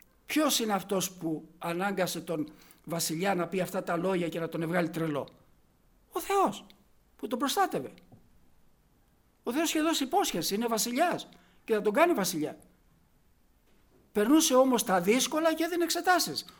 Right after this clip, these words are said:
όπως δίνουμε όλοι μας. Ήτανε πετυχημένες εξετάσεις; Ναι. Μας δείχνει ότι είναι άνθρωπος.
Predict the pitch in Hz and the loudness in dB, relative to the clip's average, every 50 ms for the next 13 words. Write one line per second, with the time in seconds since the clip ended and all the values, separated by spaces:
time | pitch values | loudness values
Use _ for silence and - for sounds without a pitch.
0 | - - - 226 262 226 269 294 277 285 339 370 370 320 196 151 135 - - - | -14 -10 -4 -2 0 2 2 4 4 4 4 4 4 2 0 -4 -6 -8 -12 -16
1 | - _ _ _ - _ _ _ _ _ - _ _ _ _ _ _ _ _ _ | -18 _ _ _ -20 _ _ _ _ _ -20 _ _ _ _ _ _ _ _ _
2 | - - 226 233 233 269 269 269 262 262 247 - 214 208 233 254 277 277 254 - | -14 -6 -4 -2 2 2 2 2 2 -2 -4 -4 -2 -2 0 0 0 0 0 -2
3 | 262 - - 285 262 330 339 320 - 233 226 302 381 381 349 - - - - - | -4 -4 -4 -2 0 0 0 0 -2 -2 -2 0 0 0 -2 -2 -4 -8 -18 -20
4 | _ _ _ _ _ _ _ _ _ _ _ _ _ - 208 208 226 220 277 320 | _ _ _ _ _ _ _ _ _ _ _ _ _ -4 0 0 2 2 2 2
5 | 311 277 277 262 254 311 294 294 311 339 349 330 - 190 165 - 135 120 - | 2 2 2 2 2 2 4 6 6 6 6 6 4 2 -2 -2 -4 -8 -8